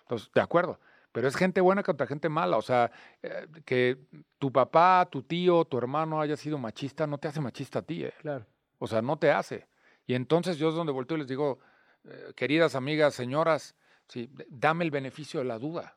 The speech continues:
Speaker 1: Entiendo. Y si tienes alguno", y en todas las conferencias que doy llenas de mujeres les digo, "Si tienes un hombre cerca de ti, un papá, un hermano,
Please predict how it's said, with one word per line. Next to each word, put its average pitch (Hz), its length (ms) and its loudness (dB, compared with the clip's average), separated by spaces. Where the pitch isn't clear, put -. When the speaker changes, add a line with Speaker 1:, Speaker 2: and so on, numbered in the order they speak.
Speaker 1:
Entiendo. 135 680 -2
Y 131 100 -2
si 143 140 -8
tienes 180 320 -2
alguno", 151 380 0
y 131 120 -2
en 131 100 0
todas 214 260 2
las 160 140 -2
conferencias 143 480 -8
que 135 100 -4
doy 139 160 2
llenas 165 320 2
de 135 60 -4
mujeres 139 340 -6
les 123 140 -4
digo, 110 200 -2
"Si 120 140 -14
tienes 170 300 -8
un 160 140 -6
hombre 143 260 -2
cerca 120 300 -6
de 113 80 -2
ti, 95 220 -8
un 139 160 -6
papá, 135 480 0
un 135 200 -8
hermano, 139 580 -4